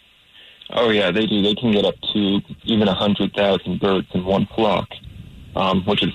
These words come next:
why we have such high game limits for 'em. You know, up until February, mid-February, you're looking at a daily back limit of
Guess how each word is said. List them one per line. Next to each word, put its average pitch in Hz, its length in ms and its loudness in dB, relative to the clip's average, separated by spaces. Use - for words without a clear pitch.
why 107 240 2
we 101 120 0
have 104 200 2
such 95 160 -2
high 98 180 2
game 117 340 0
limits - 360 -2
for 82 200 2
'em. 110 120 2
You 101 140 -2
know, 98 180 2
up - 200 0
until 101 420 0
February, 101 640 0
mid-February, 95 720 0
you're 101 100 2
looking 101 280 0
at 95 120 2
a - 40 0
daily 98 300 0
back 98 360 0
limit 95 200 2
of 85 80 -2